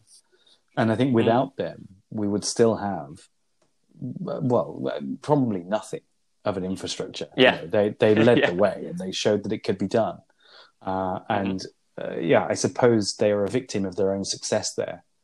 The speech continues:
Speaker 1: in that they were so
Speaker 2: Yeah.
Speaker 1: successful with their, with their charge infrastructure that they've created so many of these things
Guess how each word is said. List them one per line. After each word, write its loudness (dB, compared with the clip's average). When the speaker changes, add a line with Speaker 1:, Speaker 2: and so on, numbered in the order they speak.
Speaker 1:
in -2
that -4
they 2
were 2
so 4
Speaker 2:
Yeah. 6
Speaker 1:
successful -6
with -8
their, -6
with -6
their -4
charge -6
infrastructure -10
that -8
they've -4
created -2
so 2
many 0
of -8
these -12
things -16